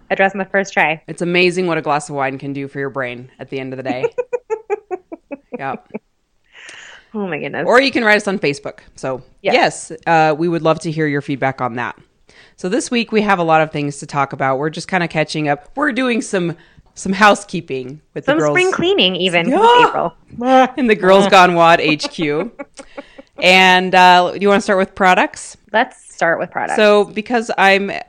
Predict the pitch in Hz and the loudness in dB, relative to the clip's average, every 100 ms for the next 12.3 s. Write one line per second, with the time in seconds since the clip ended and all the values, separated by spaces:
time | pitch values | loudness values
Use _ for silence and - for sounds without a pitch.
0 | _ - 165 165 - - 170 160 170 - | _ -2 0 0 -4 -2 2 2 0 -4
1 | - _ - 165 147 139 135 131 127 156 | -18 _ -6 -4 -4 -6 -8 -6 -6 -8
2 | 208 - _ _ _ 240 285 311 156 208 | -10 -18 _ _ _ -6 0 2 4 4
3 | 202 214 180 202 180 165 151 143 214 180 | 2 -2 -6 -2 2 4 4 2 -2 -8
4 | - - - 339 453 254 240 220 196 202 | -18 -20 -12 -4 0 2 4 4 0 -2
5 | 311 - 190 185 180 185 214 _ _ _ | -6 -4 -4 -2 -2 -2 -6 _ _ _
6 | _ - 339 _ _ - 175 175 175 170 | _ -20 -20 _ _ 0 2 4 0 -4
7 | - _ _ 170 170 233 240 185 135 135 | -8 _ _ -6 2 2 2 0 2 0
8 | - - - - - 151 147 147 - 143 | -6 -16 -18 -14 -2 0 0 -2 -4 -6
9 | 143 143 143 165 _ 156 170 185 185 - | -6 -8 -12 _ _ -4 -2 0 -2 -2
10 | 175 170 180 165 160 147 147 147 147 139 | -4 -2 -2 -2 -4 -2 -4 -6 -6 -4
11 | 147 - 135 139 _ _ _ - - 151 | -6 -6 -10 -12 _ _ _ -20 -8 -6
12 | 151 151 151 | -4 -6 -10